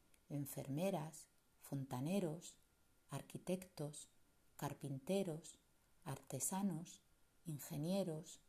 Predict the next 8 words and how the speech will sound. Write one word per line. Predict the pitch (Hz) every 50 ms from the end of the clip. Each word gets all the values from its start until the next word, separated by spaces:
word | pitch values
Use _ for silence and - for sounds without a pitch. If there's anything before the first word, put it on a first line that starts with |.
| _ _ _ _ -
soldados, | - - - 151 139 139 139 147 165 180 190 185 160 160 160 - - - - - - - _ - - _ -
pilotos, | - 160 151 139 170 190 208 208 - 160 156 165 - - - - _ _ - - - - - - _
pediatras, | - 151 139 143 165 180 185 202 190 - - 156 147 156 - - - - _ - _ - - - - -
maestros, | 151 139 131 139 175 202 - - - - 156 151 156 170 - - - - - - - - _ - _ -
dentistas, | 160 147 131 139 143 - - 208 214 208 - - - 151 151 156 - - - - - _ - - - _ - -
futbolistas, | - 175 - - - 143 139 156 190 214 208 - - - 165 151 165 - - - - _ - _ _ - - -
cantantes, | _ - 131 135 143 143 - 170 190 208 214 208 214 - 165 175 180 - - - - - _ _ _ _
actores, | _ - - - - - - 208 214 214 208 170 175 185 185 - - -